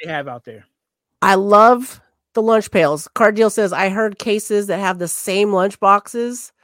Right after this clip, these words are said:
Speaker 2: That would suck. If you had a case of those and you got all the same one."
Speaker 1: Well,
Speaker 2: I
Speaker 1: there
Speaker 2: want
Speaker 1: is a
Speaker 2: all
Speaker 1: case,
Speaker 2: four.
Speaker 1: and I think there's ten lunch pails in one case.
Speaker 2: Just wanna do a quick,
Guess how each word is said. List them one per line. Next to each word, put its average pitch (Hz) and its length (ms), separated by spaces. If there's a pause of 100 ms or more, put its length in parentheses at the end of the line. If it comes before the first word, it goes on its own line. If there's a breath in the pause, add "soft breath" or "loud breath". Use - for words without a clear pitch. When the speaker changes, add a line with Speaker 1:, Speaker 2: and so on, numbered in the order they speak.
(280)
Speaker 2:
That 214 240
would 202 180
suck. - 680 (800)
If - 80
you 262 120
had 247 140
a 202 60
case 247 420
of 294 80
those 311 420
and 240 180
you 247 60
got 262 220
all 247 220
the 262 100
same 254 460
one." 247 440 (640)
Speaker 1:
Well, 156 180
Speaker 2:
I 156 40
Speaker 1:
there 156 120
Speaker 2:
want 196 140
Speaker 1:
is 190 60
a - 40
Speaker 2:
all - 60
Speaker 1:
case, 180 320
Speaker 2:
four. 320 340
Speaker 1:
and 143 180
I 139 80
think 165 280
there's 147 260
ten 175 320
lunch 175 300
pails 139 340
in 131 140
one 143 160
case. 131 500 (2250)
Speaker 2:
Just - 140
wanna 139 160
do 165 120
a 151 40
quick, - 240